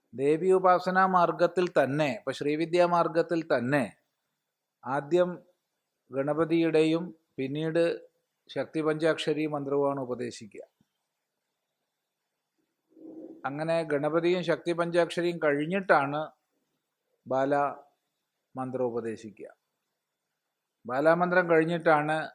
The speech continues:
പഞ്ചദശി ഉപദേശിക്കുക. പഞ്ചദശി സിദ്ധമാക്കിയ ശേഷമാണ് ഷോഡശി ഉപദേശിക്കുക. ഇതാണ് ശ്രീവിദ്യാക്രമം. ഷോഡശിയോടുകൂടിയാണ് പൂർണ്ണ ദീക്ഷയാവുന്നത്.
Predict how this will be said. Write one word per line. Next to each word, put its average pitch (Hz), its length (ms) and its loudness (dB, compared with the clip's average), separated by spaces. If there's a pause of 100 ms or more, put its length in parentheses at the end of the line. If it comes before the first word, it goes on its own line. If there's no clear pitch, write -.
(280)
പഞ്ചദശി 147 640 -2
ഉപദേശിക്കുക. 117 640 -10 (1400)
പഞ്ചദശി 196 540 2 (100)
സിദ്ധമാക്കിയ 180 600 2 (140)
ശേഷമാണ് 156 540 0 (100)
ഷോഡശി 135 460 -2
ഉപദേശിക്കുക. 113 580 -12 (160)
ഇതാണ് 156 380 -2 (960)
ശ്രീവിദ്യാക്രമം. 151 960 -2 (2750)
ഷോഡശിയോടുകൂടിയാണ് 170 1040 2 (100)
പൂർണ്ണ 151 260 0 (100)
ദീക്ഷയാവുന്നത്. 123 760 -4